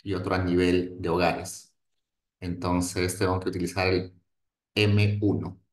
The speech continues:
many to one. ¿Por qué many to one? Porque varios niños, many niños, pueden pertenecer a un solo hogar, ¿no? Por ejemplo, el niño uno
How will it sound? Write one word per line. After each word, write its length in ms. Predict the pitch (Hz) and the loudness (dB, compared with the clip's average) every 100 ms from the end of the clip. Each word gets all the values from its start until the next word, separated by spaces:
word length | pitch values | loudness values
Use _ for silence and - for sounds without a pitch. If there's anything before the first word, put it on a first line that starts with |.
| _ | _
many 360 | 98 98 98 98 | -6 -4 -4 -4
to 100 | 98 | -2
one. 440 | 87 82 85 - _ _ _ | -2 -2 -6 -14 _ _ _
¿Por 160 | - 120 | -8 -4
qué 120 | 151 | -2
many 280 | 139 139 135 | 0 0 -2
to 100 | 123 | -2
one? 400 | 117 131 156 - _ _ _ - | 0 0 -2 -8 _ _ _ -6
Porque 280 | 104 104 | -4 -2
varios 440 | 95 127 147 139 135 | 0 0 0 -2 0
niños, 680 | 131 110 110 - - - _ _ - | 0 0 -2 -4 -12 -18 _ _ -8
many 340 | 104 113 120 | -2 0 0
niños, 640 | 104 104 101 104 - - _ _ _ _ _ | 0 0 0 -2 -6 -12 _ _ _ _ _
pueden 300 | 107 101 107 | -2 0 0
pertenecer 840 | 104 - 92 90 90 98 92 - - | -2 -6 -6 -6 -6 -6 -6 -8 -6
a 100 | 92 | -4
un 180 | 98 | -4
solo 260 | 95 92 87 | -4 -4 -4
hogar, 340 | 85 - - _ _ _ _ _ _ _ _ | -4 -10 -16 _ _ _ _ _ _ _ _
¿no? 160 | 120 151 | -18 -16
Por 180 | - - | -12 -12
ejemplo, 1000 | - 107 98 101 104 104 104 107 104 - _ _ _ _ _ _ _ _ _ _ _ _ 110 - _ - _ _ 104 104 - _ _ _ _ _ _ _ _ _ _ _ _ _ _ _ _ _ _ | -8 -6 -6 -6 -6 -2 -2 -2 -6 -14 _ _ _ _ _ _ _ _ _ _ _ _ -20 -20 _ -20 _ _ -16 -14 -16 _ _ _ _ _ _ _ _ _ _ _ _ _ _ _ _ _ _
el 200 | 101 104 | -4 -2
niño 300 | 135 135 143 | 0 0 2
uno 540 | 151 143 147 143 - | 2 0 -2 -6 -14